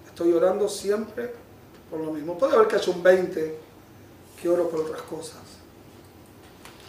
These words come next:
Pero la mayoría de mis oraciones, la mayoría de mis oraciones no tienen el, la valentía de pedirle a Dios cosas extraordinarias.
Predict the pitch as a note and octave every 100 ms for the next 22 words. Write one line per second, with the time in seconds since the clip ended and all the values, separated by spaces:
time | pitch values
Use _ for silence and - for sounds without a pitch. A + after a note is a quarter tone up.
0 | - F#3 G3+ G3+ G3+ G3+ G#3 G3+ D4 C4
1 | G3 - F3 F3 - A3+ B3 E3 - -
2 | - - - - - - - - - -
3 | - - - - - - F3+ F3+ F3 F#3+
4 | A3 C4+ G#3+ - - A#3+ A3+ G#3+ D#3+ D3
5 | - - - - - - - - - -
6 | - - F#3+ A3 A3 B3 C4 B3+ A#3+ -
7 | F3 E3+ E3 E3 E3 E3 E3+ F3 F3 C4
8 | C#4+ - - - - - - - - -
9 | - - - - - - - - E3+ F3
10 | F#3 A3 A#3+ A3+ F#3 A#3 - - F#3+ F3+
11 | - - - E3+ F3 G3 F3+